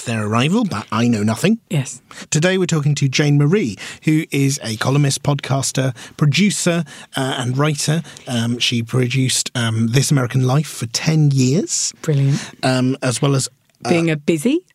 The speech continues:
Speaker 2: working mother of one.
Speaker 1: That's
Speaker 2: She's got
Speaker 1: right.
Speaker 2: a five-year-old girl.
Speaker 1: Um, we're going to talk to her about a whole host of things. Um,
Speaker 2: And things that I think we've both worried about. Like, um, so when you first find out you're pregnant in the United Kingdom, you go for a booking appointment.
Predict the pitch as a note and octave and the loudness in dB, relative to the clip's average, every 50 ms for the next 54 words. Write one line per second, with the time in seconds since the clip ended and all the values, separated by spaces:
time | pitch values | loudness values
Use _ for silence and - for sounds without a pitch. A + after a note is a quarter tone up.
0 | - - E3+ F3 E3+ E3 - - A#3 B3 B3+ - _ _ - F3+ E3 D#3+ D3+ F3 | -6 0 0 2 0 0 0 0 0 0 0 -4 _ _ -2 -2 0 0 0 0
1 | G#3 B3+ C4 - - F3+ E3+ G3 A#3+ D#4 C#3 - G3+ - - C3 E3+ - D3 - | 0 0 0 0 0 0 2 0 0 0 0 -2 -2 -2 -2 -4 -4 -4 -4 -2
2 | F#3 E3+ F3+ - F#3+ F#3 F3+ E3+ - E3 D3+ F3 - _ _ - - - - - | -2 -2 0 0 -2 -2 -2 -2 -4 -4 -4 -4 -6 _ _ -18 -16 -14 -14 -14
3 | - _ _ - D3 C#3 C#3 C#3+ D3+ D3 - D3+ D3+ D3 D3 D3+ C#3+ C#3+ - - | -16 _ _ -4 -2 0 0 -2 -2 -2 0 0 2 2 2 2 0 0 -2 -6
4 | D3+ C#3+ - - C#3+ C3 C3+ C3 C3+ - - A#2 G#2+ D#3+ E3+ D#3+ D#3 - - - | -6 -6 -2 -2 -2 0 0 -4 -6 -6 -6 -2 0 0 0 0 -2 -4 -6 -2
5 | - D#3+ D#3+ D3 - - - - - G#2+ G2+ G#2 A2+ - - - - - - - | 0 0 0 0 -2 -6 -8 -6 -6 -4 -4 -2 -2 -4 -4 -6 -12 -14 -14 -14
6 | - - - - D3 D#3 E3 E3+ F#3 - _ _ - F3+ F3+ F3 A#3 B3+ D4+ D4 | -14 -8 -2 0 2 2 2 2 0 -2 _ _ -2 0 0 2 2 0 0 0
7 | - - - F3+ - - G3 F#3 - - - - A#3 _ _ _ _ - - G3 | -2 -2 -2 -2 -2 -2 -2 -2 -2 -6 -10 -16 -16 _ _ _ _ -4 -2 -2
8 | F3+ - - - A#3 B3+ C4 C4 - - - - - F3 F#3+ B3 D4 E4 C4 - | -2 -2 -2 -2 0 0 0 -2 -6 -16 -10 -4 0 0 0 0 0 -2 -4 -4
9 | E3+ C#3+ D#3 - - D#3 D#3+ - - - - - - E3 E3+ D#3+ D#3 D3+ D3+ D#3 | -4 -6 -6 -6 -4 -4 -4 -4 -6 -10 -10 -4 -2 -2 0 0 2 0 0 -2
10 | - - - G#3+ G3 G3+ A3+ B3 B3+ - B3 A3 - - G3 F3+ E3+ E3 F3 C#3 | -2 -2 0 0 2 2 2 2 0 0 -2 -4 -2 -2 -2 0 0 0 0 -2
11 | D3 D3+ - D#3+ D3+ D#3 D3 - - D3+ C#3+ C#3+ C#3+ C#3+ C#3 - - - - - | -4 -4 -4 -4 -2 -2 -2 -2 -2 -2 0 0 0 0 0 -2 -4 -6 -6 -2
12 | D#3 C#3 C3+ D3 C3 C#3 C#3 C#3 C#3+ C#3+ C#3+ A3+ - - E3+ E3 D#3 D3+ - - | -2 -2 -2 -2 0 0 0 0 0 0 -2 -2 -2 0 2 2 2 0 0 -2
13 | D#3 D3 D#3 D3 C3+ C#3+ - - - - E3+ C3 C3 - - - D#3 - - D3 | -2 -2 -2 -2 -4 -4 -4 -4 -2 -4 -4 -4 -4 -6 -6 -6 -6 -4 -4 -6
14 | F3 E3+ - - | -8 -10 -14 -20